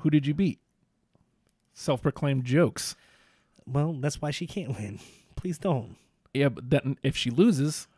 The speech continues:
Speaker 1: now she lost to some jokes.
Speaker 2: I guess, but then she can be mad about it and be like, "I'm gonna come back and destroy you,
Speaker 1: Mm-hmm.
Speaker 2: rawr," or, "I'm gonna take some time off and go do a thing, and then I'm gonna come back and destroy you.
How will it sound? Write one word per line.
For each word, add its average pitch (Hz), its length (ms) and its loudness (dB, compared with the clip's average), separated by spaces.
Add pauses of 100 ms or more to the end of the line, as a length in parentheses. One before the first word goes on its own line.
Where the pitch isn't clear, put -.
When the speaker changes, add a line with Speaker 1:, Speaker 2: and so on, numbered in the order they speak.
(120)
Speaker 1:
now 135 140 0
she - 160 -4
lost 127 280 -4
to 127 80 -4
some 123 160 -4
jokes. - 460 -2 (240)
Speaker 2:
I - 40 -18
guess, 143 400 -6
but 147 160 -6
then 160 120 0
she 175 140 -6
can 165 120 -6
be 165 80 0
mad 185 240 2
about 98 320 -2
it 76 120 -14 (220)
and 131 140 -4
be 135 100 0
like, 131 220 0
"I'm 151 140 -2
gonna 139 140 -2
come 139 180 -4
back 135 160 -2
and 107 80 -8
destroy 147 420 -2
you, 117 240 -2
Speaker 1:
Mm-hmm. 139 100 -8
Speaker 2:
rawr," 135 440 2 (380)
or, 117 140 0
"I'm 156 80 2
gonna 135 120 0
take 139 180 0
some 127 140 -6
time 160 260 2
off 123 140 4
and 120 80 -4
go 139 60 4
do 139 140 4
a 131 40 4
thing, 156 240 0
and 123 80 0
then 135 80 -2
I'm 123 60 -4
gonna 110 140 -8
come 143 180 -4
back 143 160 -4
and 123 100 -6
destroy 156 340 -2
you. 110 220 -2